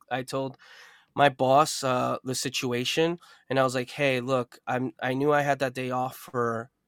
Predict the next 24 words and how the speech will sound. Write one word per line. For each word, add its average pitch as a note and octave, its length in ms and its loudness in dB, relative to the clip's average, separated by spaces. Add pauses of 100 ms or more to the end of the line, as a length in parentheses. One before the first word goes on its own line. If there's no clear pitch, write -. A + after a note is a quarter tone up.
for C3 120 -6
this A#2+ 140 -6
procedure, D3 540 -4
but A#2+ 320 -2 (380)
there's B2+ 180 -2
something C3 340 0
else D3+ 180 0
that C3+ 100 -4
came A#2+ 180 -4
up," A#2+ 160 -4
and B2 80 -6
I A#2 40 -6
explained - 500 -4 (260)
to C#3+ 100 -4
her B2+ 120 2
what A#2 140 0
it - 100 -8
was, D3+ 280 4
and B2+ 100 -8
she F3 160 -2
knows F#3+ 340 2
I'm, C#3 260 -2 (100)
this C3+ 240 -4
is, B2+ 260 -6